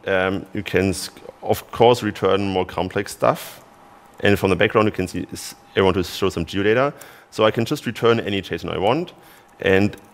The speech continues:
I've coded this U I, so if I return the geometry, which is stored in info area geometry, then it should return where it actually is.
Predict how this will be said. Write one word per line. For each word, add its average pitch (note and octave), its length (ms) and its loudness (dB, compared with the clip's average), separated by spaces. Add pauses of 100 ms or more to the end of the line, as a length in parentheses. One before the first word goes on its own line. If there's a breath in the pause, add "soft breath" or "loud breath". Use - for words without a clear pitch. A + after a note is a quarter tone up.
(100)
I've G2 360 -2
coded G#2 360 0
this F#2 220 -4
U F2+ 160 -2
I, F#2 260 2
so F2+ 180 -2
if - 220 -6
I F2+ 40 2
return E2+ 340 -2
the E2+ 80 0
geometry, F#2 680 -2
which - 240 -4
is - 120 -6
stored - 460 0
in D2+ 280 -4 (200)
info D#2+ 800 0 (400)
area G1+ 260 0
geometry, F2+ 720 -2 (2500 soft breath)
then B2+ 560 2 (220)
it A2 340 0 (120)
should A#2+ 320 -2
return G2+ 640 2 (880)
where F#2+ 160 4
it F#2 100 6
actually F2+ 300 -2
is. - 300 -8